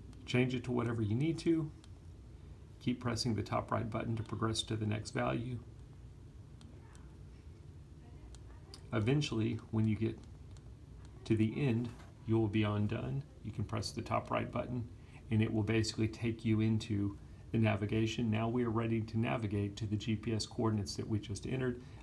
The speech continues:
I can simply press the start and stop button, and we're beginning our navigation, and we are navigating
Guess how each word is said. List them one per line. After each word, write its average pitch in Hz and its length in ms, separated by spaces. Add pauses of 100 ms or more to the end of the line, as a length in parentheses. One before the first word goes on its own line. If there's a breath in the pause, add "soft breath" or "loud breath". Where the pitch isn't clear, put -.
I 107 60
can 104 140
simply 101 320
press 107 320
the - 100
start 107 240
and 107 100
stop 113 300
button, 120 400 (360 loud breath)
and 107 140
we're 101 140
beginning 127 360
our 131 100
navigation, 110 760
and 107 100
we 104 120
are 98 80
navigating 101 800